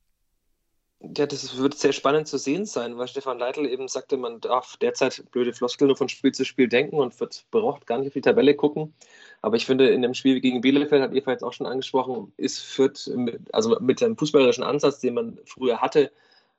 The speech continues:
ähm, zumindest eigentlich die Mannschaft, die den Ball haben sollte. Ich bin gespannt, wie die beiden Mannschaften das angehen werden im Hinspiel. Jetzt mir gerade nochmal aufgemacht hatte, Fürth fünfundsechzig Prozent Ballbesitz,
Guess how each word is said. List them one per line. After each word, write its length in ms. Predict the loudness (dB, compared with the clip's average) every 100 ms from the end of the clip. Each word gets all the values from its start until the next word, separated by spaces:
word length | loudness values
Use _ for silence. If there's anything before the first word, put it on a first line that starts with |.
| _
ähm, 380 | -2 0 0 -8
zumindest 340 | -10 -6 -6 -4
eigentlich 140 | -4
die 80 | -2
Mannschaft, 260 | -4 -4 -4
die 60 |
den 100 | -2
Ball 220 | 0 0
haben 260 | 2 0 -2
sollte. 240 | 0 -2
Ich 60 | -2
bin 100 | -10
gespannt, 280 | -6 -6 -2
wie 80 | -2
die 120 | -2
beiden 400 | -6 -6 -6 -6
Mannschaften 360 | -6 -10 -14 -14
das 160 | -10
angehen 500 | -6 -4 4 4 6
werden 220 | 6 4
im 80 | 2
Hinspiel. 340 | 0 0 2 2
Jetzt 140 | 2
mir 80 | 0
gerade 160 | -2
nochmal 180 | 0 2
aufgemacht 400 | 2 0 0 -2
hatte, 160 | -2 -4
Fürth 200 | -6 -4
fünfundsechzig 520 | 2 2 2 -2 -6
Prozent 340 | -8 0 0
Ballbesitz, 540 | 2 -2 -2 -10 -12